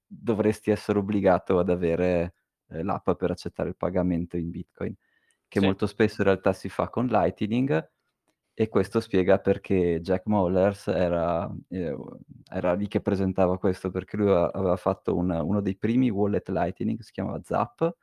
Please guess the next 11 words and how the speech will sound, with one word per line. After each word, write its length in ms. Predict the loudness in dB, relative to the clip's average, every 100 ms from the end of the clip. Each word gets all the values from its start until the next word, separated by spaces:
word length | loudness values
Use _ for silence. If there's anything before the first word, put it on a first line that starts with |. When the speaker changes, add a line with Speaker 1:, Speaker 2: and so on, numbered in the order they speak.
| _ _ _ _ -10
Speaker 1:
e 120 | -8
Speaker 2:
Sì. 20 |
Speaker 1:
poi 180 | -2 -2
su 160 | -2 0
questo 360 | 2 2 2
aveva 160 | 2 2
costruito 600 | -2 -6 -4 -4 -2 -4
questo 320 | -4 -8 -8
sistema 520 | -8 -10 0 2 2 -2
di 100 | -4
settlement 920 | 0 0 2 -2 0 -2 -2 -4